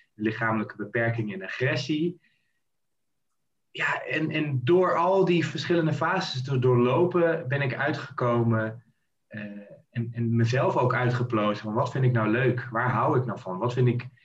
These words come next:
En, en zodoende kwam ik dus uit dat ik het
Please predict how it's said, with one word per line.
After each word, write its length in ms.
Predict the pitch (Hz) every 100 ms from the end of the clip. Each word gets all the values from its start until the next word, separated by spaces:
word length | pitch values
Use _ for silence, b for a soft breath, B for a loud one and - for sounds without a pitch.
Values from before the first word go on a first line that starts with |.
| B B B
En, 240 | 127 123 123
en 200 | 120 117
zodoende 480 | 127 123 139 175
kwam 200 | 156 143
ik 80 | 135
dus 260 | 123 117 -
uit 500 | 131 135 127 127 -
dat 140 | 120
ik 120 | 120
het 320 | 120 120 -